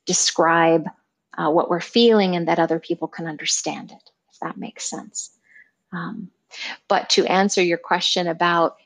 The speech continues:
emotional intelligence per se, it all depends on how we define it. And so if e-, either definition, e-, e-, even if we define it as familiarity with how one is feeling, one's own emotions and their impact,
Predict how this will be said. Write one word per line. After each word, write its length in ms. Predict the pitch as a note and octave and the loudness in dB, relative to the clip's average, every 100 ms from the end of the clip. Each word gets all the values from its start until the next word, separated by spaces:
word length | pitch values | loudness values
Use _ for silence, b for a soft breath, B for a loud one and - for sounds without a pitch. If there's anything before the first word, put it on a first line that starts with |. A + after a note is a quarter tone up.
| _ | _
emotional 560 | F#3 F#3+ F#3+ - F3+ D#3+ | 0 2 4 2 -2 -10
intelligence 720 | E3+ - D#4+ F#4 C4 E3+ E3+ | -12 -4 2 4 4 0 -4
per 160 | - F3+ | -10 -8
se, 420 | - E3+ E3 E3+ b b b _ - | -2 -2 -2 -4 b b b _ 2
it 120 | A#3 | 4
all 180 | D4 F#4 | 4 4
depends 460 | D#4+ - A#3+ A#3+ | 0 2 4 4
on 140 | A3+ G3 | 4 2
how 200 | G#3+ G3+ | 0 0
we 160 | F#3+ | 0
define 520 | F3 E3 - D#3+ F3 D#3 | -4 -12 -6 -4 -2 -6
it. 280 | - - _ _ _ B B B _ | -8 -20 _ _ _ B B B _
And 240 | F3+ F3+ F3+ | -2 0 -2
so 580 | - F#3+ F3+ F3+ F3 b b b _ - | 0 2 4 4 0 b b b _ 2
if 400 | G#3 G3 - - _ | 4 2 -4 -18 _
e-, 100 | C#3 - | -8 -2
either 260 | C4 C#4+ | 2 4
definition, 840 | G#3+ G3+ - F3 A3 A3 E3+ D3 | 2 0 0 2 4 4 0 -2
e-, 160 | F3 A3+ | -4 -4
e-, 120 | C#3 - | -6 -2
even 280 | C4 C#4 A#3+ | 0 4 4
if 220 | G#3+ - | 2 0
we 140 | G3 | -2
define 420 | F3 E3+ F3+ F3+ | -2 -2 0 0
it 140 | F3+ E3+ | 0 0
as 380 | E3+ E3 - - _ _ | -2 -2 -6 -12 _ _
familiarity 600 | G#3 F#3+ F#3+ F#3 F3+ F3 | 2 4 6 6 4 2
with 160 | E3+ E3+ | -2 -2
how 200 | F3 F3 | 0 0
one 420 | E3 F#3 F#3 F3+ _ _ - | 2 2 2 -4 _ _ -6
is 180 | F#3 - | -4 -2
feeling, 520 | F#3 F3+ F3+ F3+ F3+ | 0 0 0 0 0
one's 300 | F3 F3 F#3 | -2 0 2
own 180 | F3+ F#3 | 4 4
emotions 580 | F3+ F3 F3+ F3 F3+ | 4 4 2 0 0
and 180 | F3 F3 | 0 2
their 120 | F3 | 2
impact, 560 | - F3+ - - F3 | 2 0 0 0 0